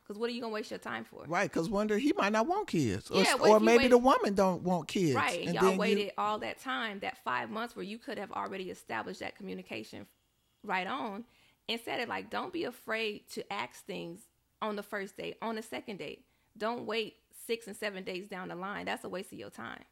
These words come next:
Speaker 2: Right, 'cause you already know what he expect, and s-, he'll be able to know what you looking for and then expect from him.
Speaker 1: Right. I feel like get the tough questions out the way right away.
Speaker 2: Yeah.
Speaker 1: I can find out your favorite color, what you like to eat, all that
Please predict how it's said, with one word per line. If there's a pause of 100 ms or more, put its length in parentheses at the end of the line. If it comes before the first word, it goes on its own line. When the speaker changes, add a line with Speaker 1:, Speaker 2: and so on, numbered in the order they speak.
(140)
Speaker 2:
Right,
'cause
you
already
know (720)
what
he
expect,
and
s-,
he'll
be
able
to
know
what
you
looking
for
and
then
expect
from
him.
Speaker 1:
Right.
I
feel
like
get
the
tough
questions
out
the
way
right
away.
Speaker 2:
Yeah. (180)
Speaker 1:
I
can
find
out
your
favorite
color,
what
you
like
to
eat,
all
that